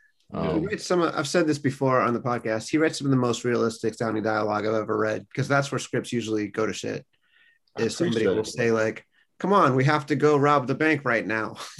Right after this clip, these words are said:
Speaker 1: <laughs> or whatever.
Speaker 2: <laughs>
Speaker 1: <laughs> You know, he'll,
Speaker 3: Yeah.
Speaker 1: like, get it across, but he'll get it across in a way that it just keeps flowing. Like, that's what I was saying about the Eden script.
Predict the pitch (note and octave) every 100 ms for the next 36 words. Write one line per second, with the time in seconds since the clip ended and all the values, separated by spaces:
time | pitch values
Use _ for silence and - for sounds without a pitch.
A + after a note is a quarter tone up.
0 | - D4+ - - C#4 - E3+ D#3 D3 D#3
1 | C#3 - - - - G4+ - - G#3 C#3+
2 | - - C4+ C4 - - E3+ D3+ - -
3 | C3+ D#3+ F#3 E3+ D3 C#3 D3+ E3 E3 C3+
4 | - G3 D#3+ C#3 D3 C#3+ C3+ D#3 C#3 C3+
5 | D3 C#3+ C#3+ C3+ C3 A#2 - _ - C#3
6 | D#3+ - C#3+ A#2 - C#3+ B2+ A2 A#2 D3+
7 | D3 D#3+ C#3 C3 C#3 C3+ B2+ A#2+ - C#3+
8 | D#3 C#3 - A#2 -